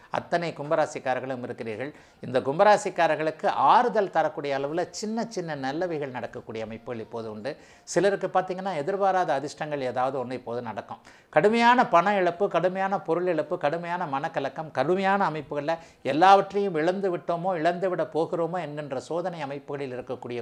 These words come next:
கும்பராசிக்காரர்கள் அனைவருக்குமே எட்டாம் இடத்தில் உச்சனாக இருக்கக்கூடிய புதனை குரு பார்க்கின்ற அமைப்புல டக்குன்னு ஒரு மாற்றம், எட்ஜ் வரைக்கும் கொண்டு போயிட்டு,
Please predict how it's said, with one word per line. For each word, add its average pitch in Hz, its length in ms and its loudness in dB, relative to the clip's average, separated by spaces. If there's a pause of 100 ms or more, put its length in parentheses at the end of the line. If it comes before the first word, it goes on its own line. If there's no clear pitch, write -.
கும்பராசிக்காரர்கள் 123 760 -2
அனைவருக்குமே 127 500 -8 (460)
எட்டாம் 220 320 6
இடத்தில் 196 320 0
உச்சனாக 196 420 2
இருக்கக்கூடிய 135 420 -4 (120)
புதனை 170 340 -4
குரு 247 180 0
பார்க்கின்ற 147 460 0
அமைப்புல 131 300 -4 (380)
டக்குன்னு 240 520 4
ஒரு 135 160 0
மாற்றம், 117 320 -6 (720)
எட்ஜ் 165 300 -4
வரைக்கும் 226 360 2
கொண்டு 170 240 -2
போயிட்டு, 127 260 0